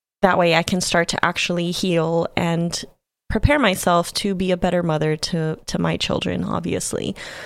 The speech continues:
But it's really raised a lot of important things. And I think one of the most important ones is kind of, if you do live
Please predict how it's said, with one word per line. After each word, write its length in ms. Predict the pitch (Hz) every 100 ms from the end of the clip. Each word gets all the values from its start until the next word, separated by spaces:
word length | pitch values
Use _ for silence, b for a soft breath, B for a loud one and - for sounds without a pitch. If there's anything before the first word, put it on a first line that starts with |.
| B B
But 140 | 214 220
it's 180 | 240 226
really 240 | 247 233
raised 420 | 208 196 190 190
a 100 | -
lot 240 | 190 185 175
of 240 | 170 175
important 520 | - 185 185 - 185 -
things. 440 | 175 170 170 175
And 160 | - 180
I 60 |
think 220 | 185 196 190
one 160 | 180
of 60 | 170
the 80 | 170
most 280 | 170 -
important 380 | 175 - 175 -
ones 260 | 170 170 170
is 100 | -
kind 280 | - 170 160
of, 260 | 160 170 B B _ _ _ _ _ _ _ _ _ -
if 220 | - -
you 120 | 294
do 260 | 208 208 202
live 500 | 185 175 175 -